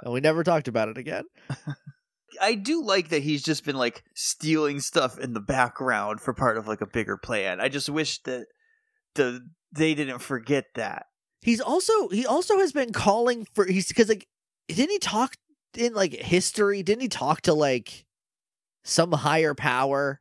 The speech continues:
Speaker 1: I feel like
Speaker 2: It
Speaker 1: we talked
Speaker 2: seemed,
Speaker 1: about that.
Speaker 2: it seemed like, it's hard to tell if he's talking to himself or if someone else is also <laughs> communicating with him sometimes.
Speaker 1: Yeah, I don't, I don't remember. But, like, so there's a lot of stuff going on. And it does, it does feel like they,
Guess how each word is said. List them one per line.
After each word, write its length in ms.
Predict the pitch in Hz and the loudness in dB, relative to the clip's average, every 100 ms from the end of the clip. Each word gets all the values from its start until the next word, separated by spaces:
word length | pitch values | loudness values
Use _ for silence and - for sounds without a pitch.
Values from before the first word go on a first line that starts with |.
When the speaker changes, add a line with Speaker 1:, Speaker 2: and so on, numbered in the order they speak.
| _ | _
Speaker 1:
I 60 | 139 | 0
feel 120 | 202 | 2
like 60 | 147 | 2
Speaker 2:
It 20 | |
Speaker 1:
we 40 | |
talked 220 | 135 113 101 | 2 0 0
Speaker 2:
seemed, 320 | - 320 269 | -2 -4 -2
Speaker 1:
about 80 | 190 | 0
that. 20 | |
Speaker 2:
it 160 | 226 | 0
seemed 380 | 208 - 269 247 | 0 -2 -2 -2
like, 200 | 165 135 | -2 0
it's 200 | 165 - | -2 -2
hard 260 | - 269 320 | 0 0 0
to 100 | 294 | -6
tell 260 | 214 202 | -2 0
if 100 | 208 | 0
he's 160 | 190 190 | -2 -6
talking 380 | 175 165 175 165 | -4 -2 -2 -2
to 80 | 160 | -2
himself 520 | 139 127 139 135 - | -2 -2 0 0 0
or 180 | 139 135 | -2 0
if 100 | 135 | -2
someone 360 | - 127 123 107 | -4 0 0 -2
else 180 | 127 | 0
is 160 | 147 - | 0 0
also 280 | - 143 156 | 0 2 0
<laughs> 20 | |
communicating 1000 | - 156 139 151 143 147 - 139 120 113 | 0 -4 -2 -2 -2 -2 -4 -4 -4 -4
with 160 | 113 117 | -8 -6
him 180 | 110 110 | -10 -8
sometimes. 200 | 117 123 | -8 -4
Speaker 1:
Yeah, 160 | 139 131 | -2 0
I 100 | 156 | 0
don't, 180 | 165 - | 0 0
I 120 | 165 | -2
don't 220 | 180 151 | 0 -2
remember. 500 | 139 123 123 117 113 113 | -4 -2 -2 -2 -4 0
But, 200 | 147 185 | 0 2
like, 260 | 190 160 - _ | 0 0 -6 _
so 140 | - 202 | -12 0
there's 140 | 240 | 2
a 60 | 285 | 2
lot 180 | 277 311 | 0 0
of 60 | 285 | 2
stuff 240 | 226 185 | 0 2
going 180 | 180 160 | 2 4
on. 60 | |
And 120 | 160 180 | 4 2
it 60 | |
does, 200 | 170 175 | 2 0
it 160 | 170 196 | 2 4
does 240 | 269 330 | 4 2
feel 240 | - 262 233 | -2 2 2
like 160 | 202 | 4
they, 180 | 190 185 | 2 0